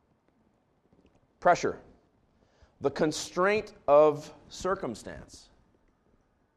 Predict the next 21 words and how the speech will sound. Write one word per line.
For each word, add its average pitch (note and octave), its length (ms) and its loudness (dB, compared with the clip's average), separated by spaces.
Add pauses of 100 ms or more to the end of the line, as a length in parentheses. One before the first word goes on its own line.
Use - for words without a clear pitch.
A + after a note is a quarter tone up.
(160)
I A2 80 -10
like A#2+ 180 -4
that D#2+ 160 -8
one. C2+ 180 -20
I - 40 -10
mean, C#3 100 0
I - 20 2
don't E3 200 4
like F3 220 4
it, G#3+ 100 -2
but B2+ 140 2
I G#2+ 280 2 (520)
like G#2+ 220 -4
it. - 100 -18 (1600)
Pressure. G3 520 4 (440)
The D3 140 -4
application F#3+ 640 6
of D3 120 -2
force F3 360 2
to A3 220 -8
something, E3 460 -2